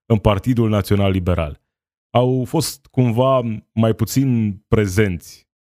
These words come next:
pentru că, uh, tot aerul, uh, ultraconservator a fost consumat într-o mare proporție de Partidul Social Democrat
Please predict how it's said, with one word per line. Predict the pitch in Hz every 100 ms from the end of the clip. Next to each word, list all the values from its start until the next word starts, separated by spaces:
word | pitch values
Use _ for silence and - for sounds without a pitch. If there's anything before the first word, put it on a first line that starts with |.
| _
pentru | - 107 101
că, | 107 104 - _ _ _ -
uh, | 101 101 104 - _
tot | - 139 131 -
aerul, | 135 131 101 95 87 82 -
uh, | 104 98 92 - _ _ _
ultraconservator | 117 113 107 98 110 95 104 98 - 113
a |
fost | 104 117 113 - _ _ _
consumat | - 117 98 98 110 131 - - _ _
într-o | - 101 104 101
mare | 101 117 113
proporție | 104 101 110 107 110
de | 101 107 104
Partidul | - 107 110 110
Social | 101 110 117 113
Democrat | 117 117 - 127 -